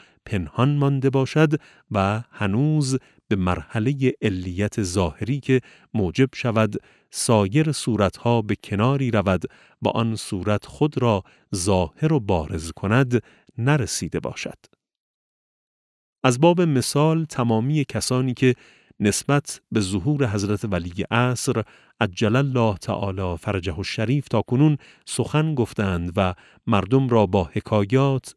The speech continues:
و داستانهایی از خوابها و مکاشفات دروغین سرگرم نموده اند، دچار این توهم و اشتباه گردیدند. جهت اطلاع بیشتر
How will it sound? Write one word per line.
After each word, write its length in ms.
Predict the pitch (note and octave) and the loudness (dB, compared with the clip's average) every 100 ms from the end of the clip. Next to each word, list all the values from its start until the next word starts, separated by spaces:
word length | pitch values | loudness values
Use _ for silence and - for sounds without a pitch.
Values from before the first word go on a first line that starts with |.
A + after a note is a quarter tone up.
| _ | _
و 80 | A2+ | -4
داستانهایی 1000 | F#2+ G#2+ F#2 - - G#2 - C#3+ C3+ B2 | 0 0 0 -2 -2 -4 0 0 2 4
از 220 | A#2 A2 G#2 - _ | 4 2 -4 -10 _
خوابها 720 | - - G#2 F#2 - C3 C3+ A#2+ | -16 0 2 2 -2 0 0 0
و 80 | G#2+ | -2
مکاشفات 920 | G2 - G2 F2 - G#2 B2 A#2+ A#2 | -4 -2 -4 -4 -6 -4 -2 -2 -4
دروغین 680 | G2 G2+ G2+ F#2 D3+ D3+ A#2+ - - _ | -4 0 0 2 4 4 0 -6 -20 _
سرگرم 640 | - G#2+ F#2+ F#2 F2+ E2+ | -2 -2 0 0 0 0
نموده 440 | F2 F#2+ G2+ F#2+ C3 | -2 0 0 0 2
اند، 360 | D#3+ D#3+ D3+ - - _ - | 2 4 2 -2 -8 _ 0
دچار 460 | A#2+ - D3+ D3 C3+ | 0 2 0 2 0
این 220 | D#3 E3 | 0 -2
توهم 560 | D3 A#2+ G#2 F#2 - C3 | -2 -2 -2 -2 0 2
و 100 | B2 - - _ | 2 0 -16 _
اشتباه 680 | - - - A#2 C#3+ A2 - | -2 -2 -2 2 2 2 -2
گردیدند. 800 | G#2 F2+ E2 F2+ - - - - - _ _ _ _ _ - | 0 0 -2 -4 -6 -10 -18 -20 -20 _ _ _ _ _ -8
جهت 380 | G2+ A#2+ C3+ - C#3 - | 2 2 2 0 0 0
اطلاع 500 | - B2 G2+ F#2 F#2 | -2 0 2 2 0
بیشتر 580 | G#2 G2 - D3+ D#3 | -4 -4 0 4 4